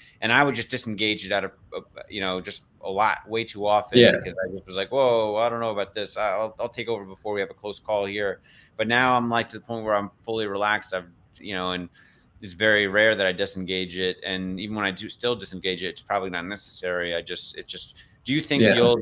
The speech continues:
Speaker 1: disengage it less over time, more because you're just getting more comfortable, or do you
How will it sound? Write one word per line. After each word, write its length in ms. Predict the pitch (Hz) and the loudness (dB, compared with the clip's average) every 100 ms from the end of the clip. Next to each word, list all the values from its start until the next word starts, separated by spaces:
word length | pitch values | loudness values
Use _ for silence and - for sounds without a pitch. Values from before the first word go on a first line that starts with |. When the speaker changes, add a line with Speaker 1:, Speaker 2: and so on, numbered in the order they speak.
| - | -2
Speaker 1:
disengage 440 | - 110 120 110 | -6 -2 0 0
it 140 | 113 107 | -2 -2
less 240 | 110 - | -2 -2
over 200 | 107 101 | -4 -4
time, 460 | - - 107 107 104 | -6 -8 -4 -4 -4
more 340 | 101 104 110 - | -6 -2 -4 -4
because 560 | 107 - 101 98 92 101 | -14 -6 -4 -4 -6 -4
you're 200 | 107 110 | -2 0
just 220 | 120 - | -2 -4
getting 200 | 117 120 | -4 -2
more 140 | 117 | -4
comfortable, 800 | 113 117 117 117 123 131 135 143 - | -4 -8 -8 -8 -10 -4 -4 -4 -4
or 120 | 101 | -2
do 60 | |
you 80 | 98 | -4